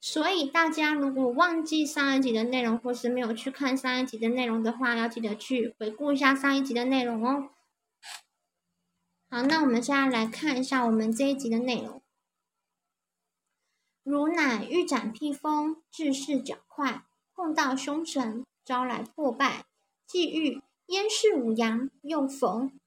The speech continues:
图门樊哙。指日妖分数尽，浩荡春风。此时文坛骤凯，少出屁话。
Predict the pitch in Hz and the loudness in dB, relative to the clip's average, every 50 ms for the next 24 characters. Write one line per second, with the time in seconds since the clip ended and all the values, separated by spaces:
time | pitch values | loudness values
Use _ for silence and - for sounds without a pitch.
0 | _ _ _ _ - - 277 277 277 269 262 285 277 277 254 254 269 277 277 359 | _ _ _ _ -2 0 2 2 4 4 2 0 0 0 0 0 0 -2 -2 -2
1 | 370 320 - - 269 - _ _ _ _ _ _ _ _ _ - - 262 254 240 | -2 -2 -2 -4 -8 -14 _ _ _ _ _ _ _ _ _ -8 -2 0 2 2
2 | 226 247 277 311 294 269 226 - - _ - 311 302 320 330 320 - 330 330 330 | 2 2 0 2 2 2 0 -2 -6 _ -6 -2 0 0 -2 -2 -4 -4 -4 -4
3 | 339 - - - 349 294 277 269 - - 359 330 262 - - - _ _ _ _ | -4 -4 -2 -2 -2 -2 -2 -4 -4 -2 0 0 0 -2 -6 -14 _ _ _ _
4 | _ _ - 320 262 233 233 277 254 226 277 277 - - 294 269 302 302 - - | _ _ 0 0 0 0 0 -2 -2 -2 -2 -6 -4 -2 0 0 0 0 0 0
5 | 320 320 320 339 349 _ _ _ _ _ - - - - 262 226 233 - - - | 0 0 0 -4 -10 _ _ _ _ _ -16 -10 -2 -2 -2 -2 -2 -4 -4 -2
6 | 240 233 233 233 262 - _ _ _ _ - 254 254 269 302 302 294 302 285 294 | 0 0 0 0 -2 -4 _ _ _ _ -8 -2 0 0 0 0 0 -2 0 0
7 | 311 311 427 403 311 254 - - - 254 185 - - _ _ _ _ - - - | 0 2 2 2 2 0 -2 -4 -4 -4 -4 -6 -10 _ _ _ _ -14 -8 -8
8 | - - - - - - 233 233 233 226 - - 294 262 - _ - 330 294 - | -8 -8 -8 -14 -6 -4 -2 -2 -2 -4 -10 -10 -10 -10 -10 _ 0 0 0 0
9 | - - - | -2 -6 -14